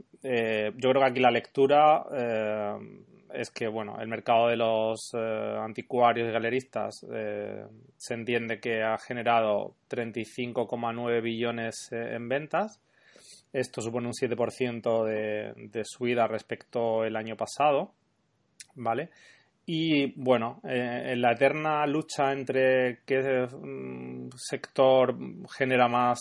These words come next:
eh, al mercado del arte, si es el merca-, el sector primario o el secundario, pues ve-, vemos que sigue liderando, como es habitual en los últimos años, con una pequeña, una cierta ventaja, ¿no? Eh, pues, eh, el mercado de los,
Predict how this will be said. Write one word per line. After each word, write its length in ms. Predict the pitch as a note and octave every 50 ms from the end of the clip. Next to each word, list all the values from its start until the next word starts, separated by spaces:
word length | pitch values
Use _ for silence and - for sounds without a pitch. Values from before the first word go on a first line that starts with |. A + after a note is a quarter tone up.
| - -
eh, 40 | C3+
al 400 | B2 A#2+ A#2 A#2 A#2 A#2 A#2 A#2
mercado 260 | A#2+ A#2+ A2+ - B2
del 100 | A#2+ A#2+
arte, 260 | B2+ C3 C3 B2 - A2
si 160 | - - A2+
es 120 | G#2+ -
el 120 | B2+ A2+ A2
merca-, 340 | A2+ A2+ G#2+ G2+ - A#2+ -
el 300 | C#3+ B2+ A#2+ A2+ A2+ A2+ A2
sector 380 | - - A#2+ - - - A#2+
primario 460 | G#2+ A#2+ A#2 A2+ B2 B2+ B2 A#2+ A#2
o 60 | A2 G#2+
el 80 | G#2+
secundario, 500 | - - A#2+ B2 A#2 A#2 B2 B2 D#3 D#3
pues 180 | - B2 A2+ G2+
ve-, 140 | A2+ A#2 -
vemos 320 | - A#2+ A#2+ A#2+ B2 B2+ -
que 140 | - - A2
sigue 340 | - - - B2+ B2 B2+
liderando, 600 | A#2+ B2 A#2+ A#2 A2+ A#2 A2+ A2+ A2+ A2+ A#2 A2+
como 260 | - - A2+ A2 A2+ A2+
es 200 | A2 - - -
habitual 360 | - A2+ A2+ G#2+ A#2 A2+ A2+ A2
en 60 | A2
los 100 | G#2+ G#2
últimos 320 | A2 A#2 A2+ A2 G#2+ G#2 A2+
años, 340 | B2 B2 A2+ A2+ A2 - _ _ _ - - - _ _
con 200 | - - B2 A#2
una 160 | A#2+ A#2+ A#2+ A#2
pequeña, 380 | - A#2 A2 B2+ B2 A#2+ A#2+
una 120 | B2 B2+ B2+
cierta 260 | - C#3 A#2+ - A#2
ventaja, 520 | A2+ A2+ A2 G#2+ - C3+ - - - B2
¿no? 180 | B2+ F3 A#3+ _ _ _ _ - - _ _ _ -
Eh, 440 | C#3 B2+ A#2+ A#2 A2+ A2 G#2+ G#2+ G2+ -
pues, 220 | - A#2+ A2 A2 G#2+ - - A#2
eh, 300 | A#2+ A#2+ A#2 A2 A2 A2 G#2+
el 260 | A2 A2 A2+ A2 A2
mercado 540 | A2 A2+ A2+ A2+ - - A#2+ A2+ A#2 A#2+ A#2+
de 120 | A#2 A#2 A#2
los, 560 | A#2 A#2 A2+ A2 A2+ A2 A2 - - -